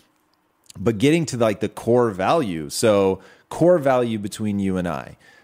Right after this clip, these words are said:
um, our entire relationship, I've made more money than you, but never once has that made me think that I'm better than you. And so what I realized was we have roles that we've chosen to play,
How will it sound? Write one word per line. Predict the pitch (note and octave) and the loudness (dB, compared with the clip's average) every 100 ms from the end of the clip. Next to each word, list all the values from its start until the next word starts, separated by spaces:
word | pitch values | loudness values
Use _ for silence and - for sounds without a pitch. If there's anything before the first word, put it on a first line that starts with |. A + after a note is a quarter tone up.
| _ | _
um, | G2+ G2+ G2+ G2+ - | -2 0 0 -2 0
our | A2+ A2 | 0 0
entire | A2 G2+ - - C#3+ C#3+ B2+ | -4 -6 -6 -2 0 0 -2
relationship, | A2+ G#2 F#2+ G2 G2+ E2+ | -2 -2 -2 -4 -4 -2
I've | F2+ F2 | -2 -2
made | F2+ E2+ | -4 -4
more | E2+ E2+ | -4 -4
money | E2 D#2 | -6 -8
than | D2 C2+ | -10 -14
you, | B1+ - _ _ _ _ _ _ _ _ _ | -16 -20 _ _ _ _ _ _ _ _ _
but | F2 A2+ G#2+ - _ _ - | -4 -2 -2 -8 _ _ -6
never | G#2 A2+ B2 B2+ C#3+ B2+ | -2 2 2 2 0 -2
once | G2+ G#2 A2+ A#2+ | 0 -2 -2 -4
has | A2 F2 | -6 0
that | G2 G2 | 0 0
made | G2 F#2+ | -2 -2
me | F#2 | -4
think | F#2 F#2 - | -4 -6 -4
that | E2+ | -4
I'm | E2+ D#2+ D2 D2 - | -4 -6 -10 -8 -2
better | F2+ E2 | -2 -2
than | D2 C2+ | -8 -14
you. | A#1+ G1+ - - - - | -14 -18 -20 -20 -14 -4
And | A2+ A2+ | -2 0
so | - B2 A2 G#2+ | 2 4 4 2
what | F#2 G2+ G2+ | 0 0 2
I | A#2 | 2
realized | D#3+ C3 A2+ G2+ F#2+ F#2 F2+ E2+ | 0 0 0 0 0 0 -2 -4
was | F#2 E2 | -8 -6
we | F2+ A#2 C#3 | -2 2 4
have | A#2+ | 2
roles | G2 F#2+ G2+ G2 F#2+ - _ - | -4 -2 2 2 0 -4 _ -2
that | G2+ F2+ | -2 0
we've | G#2+ G2+ - | -2 -2 -6
chosen | - - B2 C3 G#2 G#2+ G2 | -6 2 2 2 0 -6 -6
to | F#2 | -10
play, | - E2+ C2 - | -10 -8 -8 -10